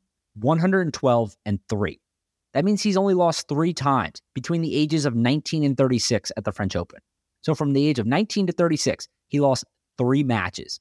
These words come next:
at the French Open, and he's won one hundred twelve of them. Absolutely insane, a huge level of dominance there. And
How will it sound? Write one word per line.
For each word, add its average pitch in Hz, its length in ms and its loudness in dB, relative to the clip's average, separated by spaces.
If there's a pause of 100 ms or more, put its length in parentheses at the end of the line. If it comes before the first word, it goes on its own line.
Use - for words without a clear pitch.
at 104 120 -6
the 92 60 -6
French 87 260 -6
Open, 69 240 -12 (240)
and 123 60 0
he's 120 100 -2
won 135 240 0
one 160 160 4
hundred 156 280 0
twelve 120 360 2
of - 60 -20
them. 85 160 -8 (500)
Absolutely 135 560 2
insane, 113 460 0
a - 60 -10
huge 131 320 -2
level 107 220 2
of 90 80 -4
dominance 95 440 -2
there. 90 280 -2 (400)
And 123 400 0